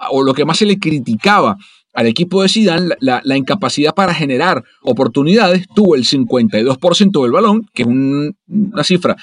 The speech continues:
aceptable, pero ¿qué hizo con ese, con ese cincuenta y dos por ciento? Bueno, remató siete veces al arco, un total de doce intentos, de los cuales siete fueron al arco, tres fueron, ah, afuera y dos fueron bloqueados o fueron rechazados por rival.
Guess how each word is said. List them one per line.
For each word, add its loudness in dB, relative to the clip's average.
aceptable, 2
pero 2
¿qué 2
hizo 2
con -2
ese, -2
con -4
ese -2
cincuenta -2
y 0
dos -2
por -2
ciento? 0
Bueno, 0
remató 0
siete 2
veces 0
al 0
arco, -2
un -4
total -2
de 0
doce 2
intentos, 0
de -4
los -4
cuales -4
siete -2
fueron 0
al 2
arco, -2
tres 0
fueron, 0
ah, 0
afuera 0
y 0
dos 2
fueron 0
bloqueados -2
o -4
fueron -2
rechazados -4
por -4
rival. -4